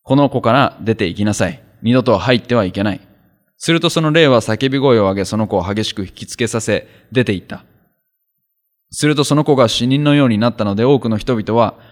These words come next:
「この子は死んでしまった」と言った。しかしイエスは彼の手を取って起こされた。するとその子は立ち上がった。いつもの通りのイエス・キリストですよ。別に特別なことしてないんですよ。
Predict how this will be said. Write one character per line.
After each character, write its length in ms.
「こ 120
の 100
子 80
は 100
死 180
ん 60
で 80
し 100
ま 100
っ 60
た」 140
と 100
言 100
っ 20
た。 180
し 80
か 100
し 140
イ 40
エ 60
ス 140
は 180
彼 200
の 140
手 120
を 120
取 180
っ 40
て 260
起 60
こ 120
さ 100
れ 80
た。 200
す 140
る 80
と 120
そ 100
の 100
子 80
は 300
立 180
ち 60
上 60
が 60
っ 100
た。 180
い 100
つ 100
も 100
の 80
通 140
り 80
の 60
イ 100
エ 60
ス・ 100
キ 80
リ 60
ス 60
ト 80
で 60
す 80
よ。 80
別 200
に 80
特 180
別 160
な 80
こ 100
と 100
し 100
て 80
な 100
い 40
ん 20
で 60
す 100
よ。 100